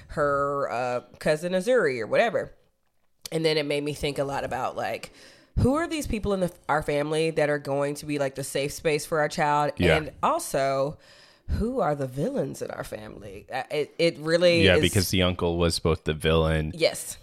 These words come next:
Speaker 2: and,
Speaker 1: And the safe
Speaker 2: and the
Speaker 1: space.
Speaker 2: safe spot, which often that's what family is. It's both the villain, your first villain, and also
Speaker 1: Is a
Speaker 2: your
Speaker 1: family
Speaker 2: first hero.
Speaker 1: member.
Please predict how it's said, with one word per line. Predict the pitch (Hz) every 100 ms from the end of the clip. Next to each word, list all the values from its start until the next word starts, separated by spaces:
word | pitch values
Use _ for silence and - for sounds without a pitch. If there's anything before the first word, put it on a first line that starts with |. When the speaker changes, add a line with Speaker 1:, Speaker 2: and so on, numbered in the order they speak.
| -
Speaker 2:
and, | 85 82 85 80 156
Speaker 1:
And | 202 202
the |
safe | - 139 85
Speaker 2:
and | 85 76
the |
Speaker 1:
space. | - -
Speaker 2:
safe | 80
spot, | - - 90 90 -
which | 92 -
often | - 85 - 80 71
that's | 82 78 -
what | 73
family | - 80 71 78
is. | 90 - - -
It's | 90 -
both | - 82 78 - -
the | 76
villain, | - 69 78 80 95 131 _ _ _ _
your | 101
first | 85 95 87 - -
villain, | 76 80 104 147 -
and | 85 80
also | 78 - 82 -
Speaker 1:
Is | 160 160
a |
Speaker 2:
your | 85
Speaker 1:
family | - 82
Speaker 2:
first | -
hero. | 107 107 -
Speaker 1:
member. | -